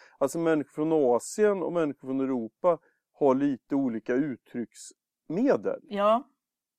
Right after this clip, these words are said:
Speaker 2: Men människor från Sverige och
Speaker 1: Det, det
Speaker 2: Kroatien,
Speaker 1: fin-
Speaker 2: ja.
Speaker 1: Människor från Sverige och Kroatien skulle man tro.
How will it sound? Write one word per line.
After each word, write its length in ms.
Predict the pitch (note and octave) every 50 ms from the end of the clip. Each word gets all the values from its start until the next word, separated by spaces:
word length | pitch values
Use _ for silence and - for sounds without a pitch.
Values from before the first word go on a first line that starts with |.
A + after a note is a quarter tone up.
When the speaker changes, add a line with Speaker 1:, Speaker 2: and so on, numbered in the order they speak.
| _ _
Speaker 2:
Men 140 | - G#3+ A3+
människor 360 | A#3+ A#3+ A3 G#3+ G#3+ - A3
från 80 | A3 A3+
Sverige 360 | - - A3 G#3 G3+ G#3 G#3+
och 40 | A3
Speaker 1:
Det, 60 | F3 G3
det 60 | A3+
Speaker 2:
Kroatien, 360 | A#3 A3 G3+ - C4 C4 B3+
Speaker 1:
fin- 100 | A#3+ - -
Speaker 2:
ja. 340 | - G3+ G#3 G#3+ A#3 C4 C4 _ _ _ _ _ _ - - C#4 C4+ C4 - _ _ _ _ _ _ _ _ _ _ _ _ _ _ -
Speaker 1:
Människor 280 | G3+ G#3+ G3+ F3 - G3+
från 140 | G#3+ A3+ G#3
Sverige 220 | - A#3 G#3+ G3+
och 60 | F#3+
Kroatien 500 | - - A3 G3 E3+ C#3+ - - A#3+ A#3
skulle 220 | A3 - - G#3+ G#3
man 140 | G3+ F#3
tro. 200 | - _ - G3+